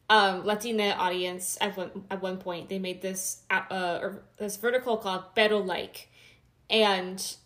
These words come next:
the original cohort of Pero Like,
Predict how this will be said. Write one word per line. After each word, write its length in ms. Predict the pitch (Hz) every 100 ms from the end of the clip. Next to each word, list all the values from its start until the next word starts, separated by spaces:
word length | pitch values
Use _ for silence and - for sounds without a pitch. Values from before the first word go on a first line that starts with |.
| -
the 280 | 185 208 190 190
original 380 | 214 226 311 302
cohort 560 | - 226 226 240 196
of 140 | 196 196
Pero 220 | 208 208
Like, 520 | 196 180 160 - -